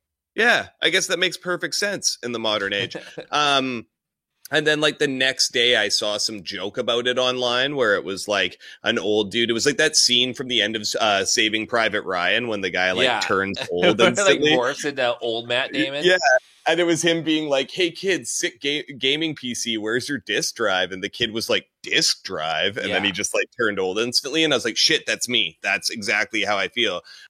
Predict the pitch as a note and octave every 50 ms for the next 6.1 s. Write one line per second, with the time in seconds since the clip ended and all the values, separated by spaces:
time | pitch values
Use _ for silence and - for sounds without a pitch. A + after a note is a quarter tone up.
0 | _ - G#2+ A2 A2 G#2+ G#2+ G#2 G2+ G2+ G2+ F#2+ - - - C#3 E3+ G3+ F3+ D3+
1 | C#3 D3+ D#3 E3 D3 A#2 A2 C3 B2 A2+ - - C3+ C#3+ - - A#2+ B2+ D3+ F#3
2 | F#3 D3 D3+ C#3+ E3 D#3 B2+ C3+ C3 B2 A2+ A2 A2+ A#2 A#2 A#2 A2+ G2+ G#2 G#2
3 | _ - G#2 - - G#2 F2+ E2+ - - - B2+ B2+ B2 B2 B2 B2 A#2+ - -
4 | - - - _ - A#2 B2 B2+ B2+ B2 A#2 A2 A2 C3 D3 D#3+ A#2 G2 G#2+ A2+
5 | B2 B2+ B2+ A#2+ - - A2+ A2+ C3+ D3 D3+ B2 A#2+ G#2+ G2 - G2+ F#2+ F#2 F#2
6 | F2+